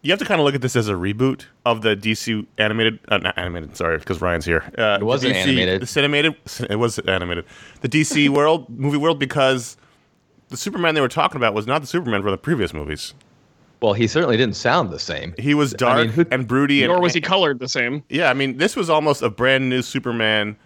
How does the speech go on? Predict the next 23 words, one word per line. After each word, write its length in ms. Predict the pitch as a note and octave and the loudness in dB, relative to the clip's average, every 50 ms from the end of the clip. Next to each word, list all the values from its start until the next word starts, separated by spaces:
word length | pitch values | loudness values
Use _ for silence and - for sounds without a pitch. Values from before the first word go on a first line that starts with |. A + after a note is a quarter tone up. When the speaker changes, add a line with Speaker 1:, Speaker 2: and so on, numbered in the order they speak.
| _ _ _ _ _ - | _ _ _ _ _ -2
Speaker 1:
I, 100 | - B2 | -2 0
we 200 | B2+ B2+ C3+ C#3 | 0 0 -2 0
never 320 | C#3 C#3+ D#3+ D#3 D#3 C#3 B2 | 2 0 0 2 2 0 0
in 60 | A#2 | 0
the 60 | A2 | -4
past 360 | G#2 - A#2 A2 A2 - - G#2+ | -6 -2 0 0 0 0 -2 -2
bought 200 | G#2 G2+ G2 - | 0 0 0 0
the 100 | - F#2+ | -6 -14
Superman 400 | - - G2+ F#2 G2+ G2 F#2+ F#2+ | -12 -10 -6 -4 -2 -2 -2 0
Lois 300 | F#2+ F#2 F#2+ F#2+ - - | 0 0 0 -2 -2 -6
relationship. 640 | F#2+ F#2+ F#2+ - - F#2 - - F#2 F#2 - - - _ _ _ _ _ _ _ - | -4 -4 -4 -6 -6 -8 -6 -4 -4 -4 -4 -8 -20 _ _ _ _ _ _ _ -6
Uh, 60 | F#2 | -4
Speaker 2:
Right. 140 | F2 E2+ F2 | -2 -2 -2
Speaker 1:
they, 60 | F#2+ | -4
they 120 | F#2 - A#2 | -2 -2 0
didn't 200 | A#2+ B2+ A#2 A2+ | 0 0 0 0
ever, 180 | A2 G#2+ A2 | 0 0 -2
they 160 | F#2+ G2+ A#2 A#2 | -2 -2 -2 -2
never 280 | A2+ A2+ B2 A#2 G#2+ F2+ | 0 -2 -2 -2 -2 -4
earned 240 | F2+ F2+ F2 F2 | -4 -6 -8 -6
that 260 | - F2+ F2+ F#2 - - | -2 0 0 0 0 -2
one. 220 | D#2+ D#2 D#2 D#2 _ _ _ _ _ - | -6 -10 -10 -14 _ _ _ _ _ -14
Speaker 2:
No. 280 | F#2 F#2 F2+ E2+ E2 | -10 -8 -8 -8 -10